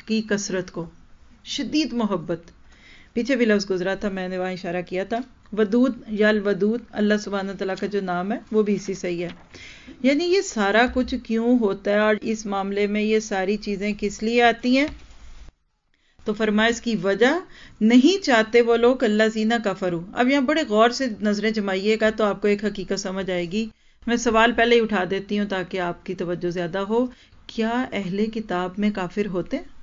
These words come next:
यदि ये एक बहुत बड़ी डिबेट है आज मगरिब ज़दा जहनों के अंदर कि अहले किताब काफिर नहीं हो सकता, वो काफिर सिर्फ बुत पूजने वाला होता है। तो ज़रा आयत पे गौर कीजिएगा। "मा यवद्दुल्लज़ीना कफरू",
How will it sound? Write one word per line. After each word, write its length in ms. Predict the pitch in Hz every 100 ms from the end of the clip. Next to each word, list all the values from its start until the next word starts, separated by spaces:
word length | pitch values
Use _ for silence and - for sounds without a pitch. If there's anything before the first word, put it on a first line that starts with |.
| - - - - - - - - -
यदि 160 | 233
ये 140 | 262 294
एक 100 | 247
बहुत 120 | 285
बड़ी 200 | 240 262 240
डिबेट 480 | 226 185 220 254
है 80 | 262
आज 380 | 220 208 208 - - - - - - - - - 202
मगरिब 320 | 214 226 247
ज़दा 300 | 214 208 208
जहनों 380 | 202 196 190 233
के 120 | 240 208
अंदर 320 | 185 202 240 - - -
कि 100 | - 226
अहले 300 | 220 240 262
किताब 420 | 254 220 214 220
काफिर 320 | 220 220 233
नहीं 180 | 233 240
हो 80 | 190
सकता, 340 | - 180 - 165 - - - - - - - - - - 202
वो 60 |
काफिर 320 | 214 220 247
सिर्फ 200 | 240 233
बुत 200 | 208 208 -
पूजने 360 | 208 185 196
वाला 220 | 190 185
होता 200 | 175 170
है। 100 | 180 - - - -
तो 80 |
ज़रा 160 | 240 247
आयत 160 | 240 240
पे 80 | 226
गौर 180 | 208
कीजिएगा। 500 | 202 190 175 165 165 160 - - - - -
"मा 120 | 262
यवद्दुल्लज़ीना 960 | 330 294 220 180 196 196 196 196 185 185
कफरू", 460 | 180 170 180 185